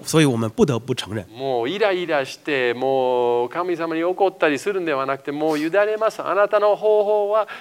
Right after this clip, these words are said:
Speaker 2: ベストですって委ねますって、これが非常に大事なポイントじゃないかなと思うんですよね。
Speaker 1: 所以我们不必要犹豫，不必赖自-，自己发，发愁。所以我们应该把我们自己的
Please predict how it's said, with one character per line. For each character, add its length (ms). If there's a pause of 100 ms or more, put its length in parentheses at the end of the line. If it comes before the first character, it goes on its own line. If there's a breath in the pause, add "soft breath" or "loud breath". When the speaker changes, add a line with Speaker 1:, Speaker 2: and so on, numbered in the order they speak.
(120 loud breath)
Speaker 2:
ベ 120
ス 120
ト 120
で 120
す 100
っ 60
て 80
委 120
ね 280
ま 140
す 120
っ 60
て、 120
こ 200
れ 140
が 120
非 160
常 140
に 120
大 220
事 80
な 100
ポ 160
イ 40
ン 40
ト 60
じ 100
ゃ 60
な 100
い 60
か 100
な 140
と 120
思 100
う 20
ん 40
で 40
す 60
よ 60
ね。 40
Speaker 1:
所 80
以 40
我 40
们 60
不 80
必 140
要 120
犹 160
豫， 100
不 160
必 200
赖 160
自-， 180
自 140
己 120
发， 140
发 140
愁。 200 (240 loud breath)
所 80
以 40
我 40
们 80
应 60
该 80
把 160
我 60
们 120
自 160
己 120
的 100